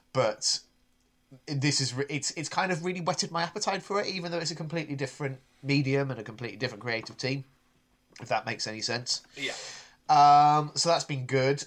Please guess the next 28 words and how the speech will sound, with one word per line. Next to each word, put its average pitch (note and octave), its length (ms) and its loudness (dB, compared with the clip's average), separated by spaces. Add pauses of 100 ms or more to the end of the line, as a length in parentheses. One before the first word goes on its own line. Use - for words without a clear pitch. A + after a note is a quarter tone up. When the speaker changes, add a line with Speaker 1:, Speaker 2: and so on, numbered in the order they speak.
Speaker 1:
Uh, C#3 400 4
probably D3 360 0
s-, - 180 -8
remains C3 720 -2 (840)
maybe A#3 220 -8
not G#3+ 160 -6
my F3+ 140 0
c-, - 60 -12 (160)
overall E3 480 0
highlight, G#2+ 440 -2
but G#2+ 140 -10
certainly C#3 340 0
one C3 240 2
of A2 80 -6
the A2+ 80 -2
highlights G#2+ 540 0
of G2 80 -16
Time G2+ 200 -2
Lord F#2+ 120 -10
Victorious F#2+ 480 -8
for - 80 -16
me F2+ 140 -8
Speaker 2:
Mm-hmm. G2 220 -14 (180)
Speaker 1:
has G2+ 100 -10
been G#2 220 -6
that G#2 160 0
comic. G#2 340 -4 (600)
Um, F#3+ 420 6